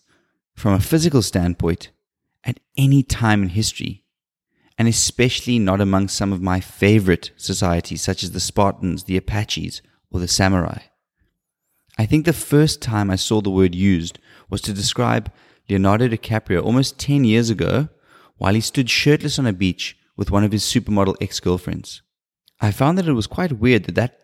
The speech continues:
is where this word or these words took off in popularity, given that DiCaprio was childless at the time, and I think he still is ch-,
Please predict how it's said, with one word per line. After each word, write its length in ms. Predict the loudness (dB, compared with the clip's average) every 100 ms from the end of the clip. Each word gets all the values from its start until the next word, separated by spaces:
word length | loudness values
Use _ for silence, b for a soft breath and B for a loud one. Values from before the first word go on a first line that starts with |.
| _
is 120 | -4
where 280 | 0 2 2
this 480 | 2 -4 -2 -6 -8 _ _ _ _ _
word 400 | 2 4 4 2
or 140 | -4
these 200 | 0 2
words 400 | 4 6 4 0 -16 b b b b
took 220 | -2 0 2
off 200 | 0 0
in 80 |
popularity, 640 | 0 0 2 2 2 -2 -8
given 240 | -4 0
that 160 | 0 -2
DiCaprio 640 | -6 -4 0 2 2 0 -6 _ _ _ _ -8
was 340 | 2 4 2
childless 420 | 0 -2 0 -2
at 120 | -6 -8
the 80 |
time, 480 | -8 -4 -2 -2 -6 b b b _
and 120 | 0
I 60 | 0
think 320 | 0 0 0
he 100 | -2
still 360 | -8 0 0 2
is 300 | 2 0
ch-, 100 | -4